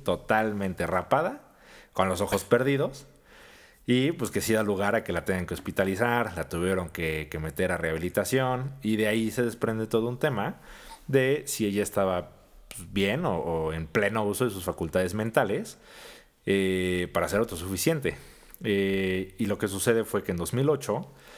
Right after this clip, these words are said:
eh, se abre un juicio de tutela,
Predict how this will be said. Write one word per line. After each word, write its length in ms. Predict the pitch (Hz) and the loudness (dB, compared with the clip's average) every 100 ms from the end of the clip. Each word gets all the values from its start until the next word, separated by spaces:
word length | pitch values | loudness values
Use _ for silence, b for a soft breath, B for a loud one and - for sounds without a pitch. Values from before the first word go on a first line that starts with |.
| B B B B _ - | B B B B _ -6
eh, 320 | - 104 101 98 | 2 4 4 2
se 120 | 110 | 0
abre 160 | 104 113 | 0 0
un 60 | |
juicio 380 | - 110 - 95 | 0 0 2 0
de 100 | 95 | 0
tutela, 640 | - 113 165 131 101 175 | -2 0 4 4 2 -2